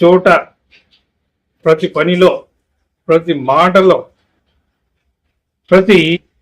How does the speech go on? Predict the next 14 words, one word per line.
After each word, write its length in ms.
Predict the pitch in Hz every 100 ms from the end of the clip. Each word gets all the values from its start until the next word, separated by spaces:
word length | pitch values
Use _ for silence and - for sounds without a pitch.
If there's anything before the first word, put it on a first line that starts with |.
| 151
ఉద్దేశంలో 680 | 165 165 233 233 226 214 190 - _ _ _ _ _ _ _
నిజాన్ని 640 | 139 156 180 214 233 202 165 165 170
వెతకడము 580 | 147 147 170 156 156 160 135 147 165 - _ _ -
ప్రతి 220 | 147 143 143 143
ఒక్కరు 280 | - 170 165
కూడా 200 | 175 151 135 143 156 160 _ _ _ _ _ _ _ -
తెలుసుకోవాలి. 640 | 151 - - 165 131 101 _ _ _
నిజాన్ని 420 | 143 147 190 202 190
వెతకడము, 520 | 175 180 185 185 196 208 214 _ _ _ _ - 143
ఆ 20 | 151 139
నిజాన్ని 400 | 139 170 190 190 175
పాటించడము, 720 | 165 170 180 180 175 180 190 202
నిజాన్ని 420 | 185 214 208 156 160 180 190 185 _ _ _ _ 131
నిర్ణయించుకోవడం 960 | 147 185 233 247 226 - 220 214 180